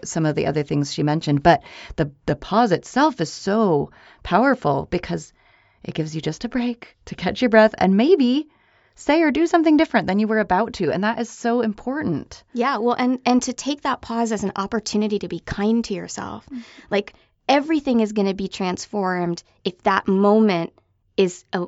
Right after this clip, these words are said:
Speaker 2: a moment of love and kindness. You're gonna be more loving toward your child because you've been more loving toward yourself, right?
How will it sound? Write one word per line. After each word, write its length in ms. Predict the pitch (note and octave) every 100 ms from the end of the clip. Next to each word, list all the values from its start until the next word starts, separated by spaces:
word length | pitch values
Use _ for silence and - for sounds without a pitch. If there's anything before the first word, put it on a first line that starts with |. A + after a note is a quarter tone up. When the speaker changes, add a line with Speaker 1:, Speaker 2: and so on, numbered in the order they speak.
| -
Speaker 2:
a 60 |
moment 540 | F3+ F3+ F#3 F#3+ F#3 -
of 140 | F3
love 340 | F3 F3 E3+ -
and 120 | E3+
kindness. 540 | E3 E3 D#3 D3+ G3+ -
You're 140 | G3+
gonna 140 | F#3+ G3+
be 100 | F3
more 220 | E3+ E3+
loving 260 | E3+ E3+ F3
toward 240 | - E3
your 80 | E3
child 420 | - D#3+ G#3 C4 -
because 260 | G#3 G#3+ F#3
you've 80 | F3
been 140 | F3
more 120 | D#3+
loving 300 | D#3 D3+ D3
toward 240 | - - -
yourself, 420 | - - - _ _
right? 240 | - F3+